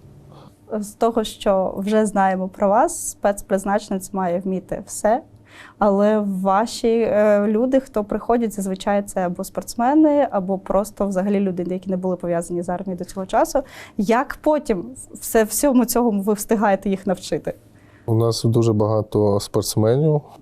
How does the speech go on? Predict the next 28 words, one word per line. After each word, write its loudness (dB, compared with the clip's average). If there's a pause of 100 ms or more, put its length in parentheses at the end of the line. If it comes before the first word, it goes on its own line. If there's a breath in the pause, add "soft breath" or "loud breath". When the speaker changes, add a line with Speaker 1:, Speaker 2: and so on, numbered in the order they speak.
(140)
Speaker 2:
та 2
й 4
бізнесмени 2
є. 2
Ну, 0
то, -2 (120)
то 0
у 0
нас 2
бі-, -2
більшість 2
людей — 4
це 0
всі 0
доброво-, 2
не, 2
не 4
більшість, 2
а 0
всі 0
є 4
добровольцями. 0
У 0
нас 0
немає 2
людей, 2
кого 0
там -10